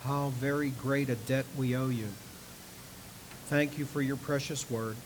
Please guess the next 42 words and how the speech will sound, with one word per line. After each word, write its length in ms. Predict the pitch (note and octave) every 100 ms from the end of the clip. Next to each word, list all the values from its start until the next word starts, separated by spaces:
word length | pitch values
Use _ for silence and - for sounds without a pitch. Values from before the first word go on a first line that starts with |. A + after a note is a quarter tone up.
| - - - - -
It 80 | A#2+
is 120 | A#2
a 60 | B2+
light 320 | A#2+ C3 C#3
for 240 | C3 - C3+
our 140 | C#3
feet 340 | - D#3 C3 B2
that 120 | G2+
we 100 | B2
may 160 | A#2+
not 220 | A#2+ B2 A#2+ -
get 120 | C#3+ B2+ B2+
lost 420 | B2+ A2 - -
in 80 | A#2+
the 80 |
darkness 680 | A#2+ B2+ C3 B2+ A#2+ G#2+ - -
that 120 | A2+
surrounds 540 | - C3+ C3+ D3 C3 G#2
us. 240 | F2+ - - - - - - - - - - - -
May 180 | C#3 C#3+
your 200 | C#3 C3
Holy 320 | D3 E3+ F#3
Spirit 460 | - F3 E3+ E3 B2+
breathe 340 | A#2 D3+ F#3 D#3+
on 200 | C#3 B2+
us 200 | B2 -
today, 440 | - A#2+ A2 A2 A2 - - - - -
that 120 | B2+
our 120 | B2
hearts 400 | G#2 D3 D3+ -
and 100 | D#3+
our 120 | D3+
ears 320 | C3+ C3+ B2 C3
may 140 | A#2+
be 180 | A#2 A#2
open 340 | C#3+ D3+ D3
to 120 | C3 C#3
your 140 | C3+
instruction. 600 | C3 - C#3 C3+ - A2 F2+ - - - - - - - - - - - -
O 120 | B2 A#2+
Holy 280 | C#3+ D3+
Spirit 420 | D3+ - C3+ C3